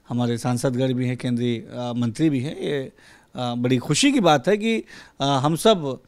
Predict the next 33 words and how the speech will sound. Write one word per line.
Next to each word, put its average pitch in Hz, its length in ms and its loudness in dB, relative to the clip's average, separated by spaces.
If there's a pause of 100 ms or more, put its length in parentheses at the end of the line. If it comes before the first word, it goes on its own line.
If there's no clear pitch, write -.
(240)
आ, 127 220 -4
मिलके 175 400 4
ए-, 123 580 -10
एकता 156 320 4
के 151 120 2
भाव 143 200 2
से, 139 140 -2
विकास 143 360 2
के 143 100 -4
भाव 127 220 -2
से, 117 280 -6 (460)
तरक्की 165 340 4
की 151 100 2
सोच 147 260 0
के 143 120 0
साथ 123 220 0 (540)
समाज 147 320 6
की 143 120 -4
सेवा 139 240 0
करें। 147 220 -2
यही 220 200 4
हमारे 151 280 2
भारतीय 127 280 0
जनता 131 120 0
पार्टी 131 300 -2
का, 175 100 -2
हमारे 123 320 -2 (340)
प्रधानमंत्री 131 440 -2
मोदी 131 260 2
जी 127 100 -2
का 127 100 0
लक्ष्य 117 340 -2
है। 113 120 -18